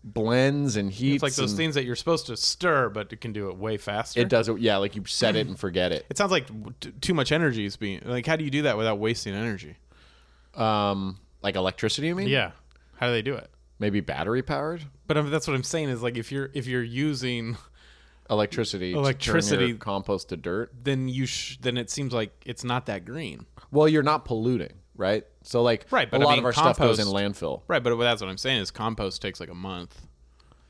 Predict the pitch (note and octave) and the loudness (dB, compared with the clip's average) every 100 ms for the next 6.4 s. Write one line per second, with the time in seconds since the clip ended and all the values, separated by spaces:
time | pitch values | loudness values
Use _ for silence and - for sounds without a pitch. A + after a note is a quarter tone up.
0 | _ - A2+ A2 A2 G2+ F#2 F2 B2+ A#2+ | _ -8 -4 -2 0 0 -2 -2 -2 -2
1 | G#2+ G#2 G2+ F2+ - - C#3 D#3+ D3+ C#3 | -2 -4 -4 -8 -14 -4 0 0 0 -4
2 | - C3+ A#2+ A2+ A2+ C3 A#2+ A#2+ A2+ G#2+ | -2 -2 -2 -6 -4 -2 0 2 2 2
3 | - A#2+ A2+ - G#2+ - D#3+ D#3 C3 G#2 | 0 -4 -6 -6 -8 -2 -2 -2 -8 -6
4 | A#2 G#2 G2 F#2 G#2+ D#2+ - - - - | -6 -6 -8 -4 -4 -4 -8 -12 -12 -4
5 | C3 A2+ A2+ A#2 A2+ G2+ F#2+ G2 B2 B2 | -2 0 -2 -2 -2 -6 -6 -4 -4 -4
6 | - F#2 G2 | -8 -12 -12